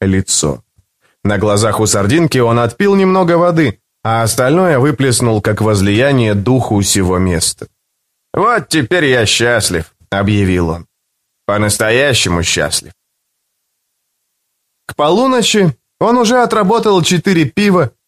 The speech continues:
два шницеля и тарелку жареной картошки. Картошкой оказались жареные в масле картофельные чипсы с подливкой из яблочного соуса.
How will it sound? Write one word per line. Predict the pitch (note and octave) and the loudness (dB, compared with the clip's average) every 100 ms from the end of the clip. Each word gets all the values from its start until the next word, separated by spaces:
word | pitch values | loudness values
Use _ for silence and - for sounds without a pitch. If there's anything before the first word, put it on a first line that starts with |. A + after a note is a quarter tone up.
| _ _ | _ _
два | A2 F#3 | 0 2
шницеля | A3+ G3 A#3 A3 - G3+ F#3+ | 0 0 0 0 0 2 2
и | D#3 | 2
тарелку | D3 D#3 D#3 E3 C3+ | 0 0 2 0 2
жареной | C#3 B2+ A2+ A2 G2+ | 2 2 2 0 -2
картошки. | A2 G2 - E2 - - - _ _ _ _ _ _ | -2 -2 -2 -2 -4 -12 -20 _ _ _ _ _ _
Картошкой | B2 A2+ F#3 G3 - C#3+ G2+ - | -4 -2 0 -2 0 0 -2 -2
оказались | A2 A2+ D3 E3 F#3 E3 | -4 -2 0 2 2 0
жареные | - A#2+ F3 F3 E3+ E3 D3 | 0 0 2 2 2 0 0
в | |
масле | E3 D#3 D3+ D#3 | 0 0 -2 -2
картофельные | D#3+ D3+ E3+ C3+ D#3+ D#3+ D#3 | -2 -2 -2 0 0 2 0
чипсы | - F#3+ D#3 - G2 E2+ | 0 0 0 -2 -2 -2
с | - | -2
подливкой | - A#2 A#2 D3 - A#2+ | -2 0 2 0 0 -2
из | - A#2+ G2+ | 0 0 0
яблочного | G#2+ G2+ G2+ - G2 G2+ | 0 0 0 0 0 0
соуса. | F#2+ G#2+ F2+ D#2+ - - | 0 0 0 -2 -4 -10